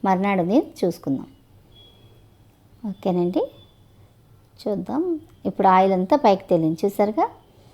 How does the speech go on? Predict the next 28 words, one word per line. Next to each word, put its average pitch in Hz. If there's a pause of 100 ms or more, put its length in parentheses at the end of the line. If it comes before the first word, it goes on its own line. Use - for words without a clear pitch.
(320)
ఇప్పుడు 254 (120)
పచ్చడి 208
రెడీ 190
అయిపోయినట్టేనండి. 175 (1200)
ఏ 208
పచ్చడైనా 233
మూడు 202
రోజులు 208
ఊరితే 190 (120)
చాలా 185
టేస్ట్ 180
ఉంటుందండి. 170 (500)
ఎంతో 208 (100)
సింపుల్గా 214 (100)
చేసుకుని 190 (160)
ఈ - (220)
పచ్చడి 185
రెసిపీ 185 (220)
ఎలా 196 (120)
ఉందో 190 (120)
మీరు 202 (100)
కామెంట్ 170
చేయండి. 165 (680)
నచ్చితే 208 (520)
లైక్ 180 (100)
చేయండి, 214 (160)
అలాగే 190
నా 226